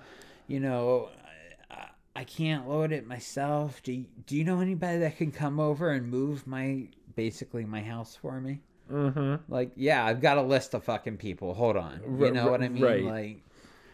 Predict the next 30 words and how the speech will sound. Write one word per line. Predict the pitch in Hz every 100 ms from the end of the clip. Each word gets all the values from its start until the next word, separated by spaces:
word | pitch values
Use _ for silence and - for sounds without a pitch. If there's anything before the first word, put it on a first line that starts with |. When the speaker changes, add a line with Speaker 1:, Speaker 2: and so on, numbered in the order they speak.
| - - - - -
Speaker 1:
so | - 147 135 123 135 113
she, | - 139 131 131 135 -
you | 143 139
know, | 113 113 123 120
messages | 110 110 - 127 135 131
me, | 113 104 104 107 104
and | 98 92 101
she's | - 104 107
like, | 90
"This | - 98
is | 120 101
what's | 120 104
going | 123 113 117
on." | 98 92 98 98 95 98
And | 101 -
I'm | 101 101
like, | 101 98 101 101 - - 82
"Well, | 110 120 143 - -
you | 117
know, | 127 135
that | 127 120 139 _
kinda | - 117 131 120
sucks, | - 160 120 117 - - -
but | 110 107 95 92 _ _ _ _ _ _ _ _ _ _ -
it's | 98 - - -
not | 104 107 101
really | 123 123 131
our | 123 135
responsibility." | 127 - 135 127 151 180 120 85 87 - _ _ _ - _ -
Now, | 123 113 113 110 107